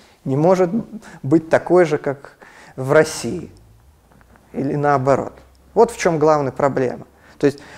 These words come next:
у белорусов нету газа и нефти, но почему-то люди, может, живут не настолько богато, но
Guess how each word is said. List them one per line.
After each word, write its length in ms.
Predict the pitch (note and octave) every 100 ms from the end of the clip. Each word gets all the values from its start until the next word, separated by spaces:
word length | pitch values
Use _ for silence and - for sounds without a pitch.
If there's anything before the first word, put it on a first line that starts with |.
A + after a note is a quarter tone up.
| -
у 60 |
белорусов 720 | C3 D3+ F3+ G3 G#3+ - C#3 E3
нету 300 | F3+ F3 C3
газа 380 | D3 D3+ B2+
и 40 | B2+
нефти, 400 | D#3 C#4 D4+ -
но 100 | C#3+
почему-то 640 | D#3+ - E3 F3+ E3+ D3
люди, 380 | C3 G#3+ C#4 D#3+
может, 360 | C3 F3 E3 C3+
живут 400 | D#3 F#3 F3 D#3+
не 120 | D#3+
настолько 520 | D#3+ - F3+ C3+ D3
богато, 580 | B2+ D3 F3 C#4 - C#3
но 380 | C3+ G3+ C4